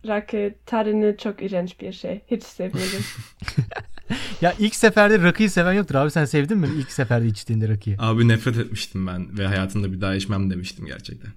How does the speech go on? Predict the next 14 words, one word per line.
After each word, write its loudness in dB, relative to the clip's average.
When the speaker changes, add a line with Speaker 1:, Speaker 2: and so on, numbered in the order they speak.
Speaker 2:
Ama 2
ondan 2
sonra 2
bir 4
kafası 4
geliyor. 6
<laughs> -4
Speaker 3:
E, -2
bu 2
arada, -2
e, -2
partilerden -2
konuşmuşken -6
Innsbruck'ta, -4